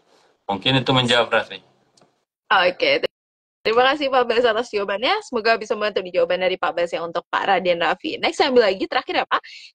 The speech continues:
Speaker 2: dari Pak Nugro-, Nugroho underscore tujuh tujuh. Pak Bas, apakah ada artikel atau jurnal yang lebih kuantitatif yang menghubungkan segala sesuatu tentang branding dan business growth secara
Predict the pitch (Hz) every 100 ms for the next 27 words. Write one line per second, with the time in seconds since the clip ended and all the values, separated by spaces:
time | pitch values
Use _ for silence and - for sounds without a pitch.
0 | - 220 214 226 285 247 - 226 220 196
1 | 214 - 202 - 226 220 208 226 214 196
2 | - 196 202 196 185 170 165 - 240 269
3 | 269 - 285 359 - - - 302 277 277
4 | 294 - - 165 90 208 214 202 208 170
5 | 156 185 185 180 185 - 202 214 208 196
6 | - - 494 - - - - 294 339 330
7 | 269 240 240 277 240 214 233 226 247 220
8 | 196 190 202 208 202 196 190 190 165 175
9 | 180 196 196 - 175 427 - 254 262 220